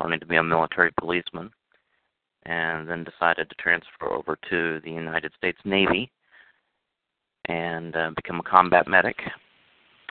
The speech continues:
And I went to Naval Hospital, went to boot, Navy boot camp, and then Naval Hospital Corps School, and then Fleet Medical Service School, which is where, uh, the Navy trains its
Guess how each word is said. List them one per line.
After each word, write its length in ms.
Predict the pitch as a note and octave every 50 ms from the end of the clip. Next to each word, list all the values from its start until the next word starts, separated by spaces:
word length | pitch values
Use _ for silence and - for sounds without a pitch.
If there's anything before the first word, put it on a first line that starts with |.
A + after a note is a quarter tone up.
| - _ _ -
And 400 | - D2 C#2+ D2 C2 A1+ G#1+ - -
I 140 | G#1 G#1+ - - _ _ _ _ -
went 180 | D2+ D#2+ D#2 - -
to 240 | E2 E2 D#2+ D#2 D#2+
Naval 300 | E2 E2 E2 D#2+ F2+ F2
Hospital, 420 | F2 F2 F2+ - - - - - - - - -
went 180 | F2+ E2+ E2 -
to 60 | E2+
boot, 220 | D#2+ G#2+ G#2+ - - G2
Navy 240 | G2 F#2+ - F2+
boot 240 | E2+ - G2 G#2+ - -
camp, 360 | - G#2+ G2 G2+ G#2 F#2+ -
and 120 | G2 E2+ D#2+
then 220 | D#2 E2 E2+ D#2+ - _ - - - - - _ _ _ _ _ _ _ _ _ _ _ _ _ -
Naval 260 | - G2 G2+ G2 G#2
Hospital 440 | G2+ G#2+ G#2 G2+ - - - F2+ F2
Corps 320 | - - A2 G#2 G#2+ G2+ - -
School, 420 | - G#2+ G#2 G2+ G#2 G#2 G#2 G#2+ - _ _ _ _ _ _ _ _ _ _ _ _ - - -
and 120 | F2 F2
then 320 | F2 F2 F2 F2 F2 E2+ F2 - -
Fleet 180 | A2+ A2 - -
Medical 320 | G2 F#2+ F#2+ F#2 - F#2+ - -
Service 300 | - B2 A2 G2 F2 - -
School, 420 | - - F2 E2 E2 E2 F2 G2 - _
which 320 | - F2+ E2 D#2+ - - E2+
is 240 | E2+ E2 D#2+ D#2 - -
where, 340 | - F#2 F2 E2 D#2+ D2+ - - _ _ _ _ _ _ _ _ _ _ _ - - _ _ -
uh, 160 | - - - - - _ _ _
the 60 | - F2+
Navy 300 | F2+ F2+ F2+ E2+ E2+ E2+
trains 320 | - - F#2 F2 E2 E2
its 100 | D2+ -